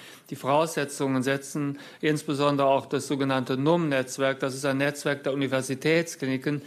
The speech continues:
die dort zusammenarbeiten auf einer Plattform, wo klinische Studien dann besonders schnell entwickelt werden können. Und wir wollen dann auch erreichen, dass sie schnell beginnen können. Und letzter Punkt, ich habe Herrn Bruch vom B fam gebeten,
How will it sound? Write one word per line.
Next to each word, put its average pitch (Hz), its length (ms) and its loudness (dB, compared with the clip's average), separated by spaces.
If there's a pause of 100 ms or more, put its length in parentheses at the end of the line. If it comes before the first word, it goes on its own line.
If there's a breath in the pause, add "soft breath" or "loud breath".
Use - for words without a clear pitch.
(300 loud breath)
die 147 100 0
dort 143 320 4
zusammenarbeiten 143 960 0
auf 135 140 -2
einer 135 200 0
Plattform, 143 500 0
wo 139 120 0
klinische 147 480 -2
Studien 135 360 -2
dann 135 200 2 (260 loud breath)
besonders 156 580 2
schnell 147 300 2
entwickelt 160 520 0
werden 170 260 2
können. 156 260 0
Und 135 140 -4
wir 131 140 0
wollen 139 180 4
dann 131 160 0
auch 123 140 2
erreichen, 131 420 -2
dass 127 160 -4
sie - 60 -12
schnell 139 240 0
beginnen 151 400 0
können. 147 220 0 (460 loud breath)
Und 135 80 -2
letzter 165 340 2
Punkt, 165 380 -2 (200)
ich 139 160 0
habe 139 220 0
Herrn 135 320 0 (640)
Bruch 165 440 4 (320 loud breath)
vom 139 260 0
B 160 220 4
fam 151 360 0
gebeten, 170 680 0